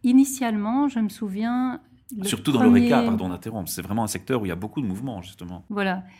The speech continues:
Speaker 1: Je vais dire, vous, vous avez dit le mot famille.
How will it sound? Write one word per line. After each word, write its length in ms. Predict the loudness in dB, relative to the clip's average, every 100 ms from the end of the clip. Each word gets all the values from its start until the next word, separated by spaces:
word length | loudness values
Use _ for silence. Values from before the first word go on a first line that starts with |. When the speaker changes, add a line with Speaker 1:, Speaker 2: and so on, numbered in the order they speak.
| -20 _ -20 _ _ _ _ _ _ _
Speaker 1:
Je 160 | -8 -2
vais 80 | 0
dire, 340 | 2 0 -2 -12 _
vous, 120 | -10
vous 220 | -6 0 0
avez 340 | 0 -2 -4
dit 180 | -4 -2
le 120 | -2
mot 140 | -2
famille. 600 | -6 -6 -6 -4 -4 -6